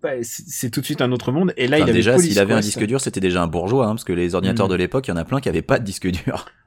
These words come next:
Speaker 1: Ouais, ça commençait à soixante mégas, le disque dur, mais lui, il avait cent vingt, tu vois, genre, ça déconne plus.
Speaker 2: Ah, c'est fou.
Speaker 1: Et, euh, et Police Quest, euh, bah, c'est, genre, tout de suite la difficulté de, de ces jeux d'aventure,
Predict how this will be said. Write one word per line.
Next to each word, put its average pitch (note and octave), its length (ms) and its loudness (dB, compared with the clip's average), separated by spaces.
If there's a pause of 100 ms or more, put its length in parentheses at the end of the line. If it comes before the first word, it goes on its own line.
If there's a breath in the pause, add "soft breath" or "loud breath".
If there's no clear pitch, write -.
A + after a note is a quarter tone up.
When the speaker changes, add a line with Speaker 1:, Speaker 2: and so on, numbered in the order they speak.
(120)
Speaker 1:
Ouais, C#3+ 280 6
ça A#2 120 -6
commençait A#2 300 -6
à G#2 60 -2
soixante A#2 340 -6
mégas, C#3+ 260 -2
le A#2+ 80 -2
disque G#2+ 240 -8
dur, G#2+ 120 -4
mais A2 100 -4
lui, D#3 120 4
il B2+ 60 0
avait G2+ 140 -4
cent F3+ 320 -2
vingt, F#3+ 220 -2
tu - 120 -14
vois, C3+ 140 -10
genre, A2 220 -16
ça G#2 180 -14
déconne A2 240 -10
plus. F#3 180 -10 (200)
Speaker 2:
Ah, F2 220 -4
c'est - 120 -14
fou. - 160 -14 (560)
Speaker 1:
Et, D3 260 4
euh, C3 280 2
et C3+ 80 -4
Police F#3 320 -4
Quest, E3 400 -2
euh, B2 260 2
bah, A#2+ 380 4
c'est, - 440 -8
genre, C3 360 2 (320)
tout G3 120 0
de F#3 60 -2
suite F3+ 200 2
la A#2+ 100 6
difficulté D3 720 0
de, A#2 160 2
de A2+ 120 -4
ces A#2+ 160 -4
jeux C3 80 0
d'aventure, C3+ 480 0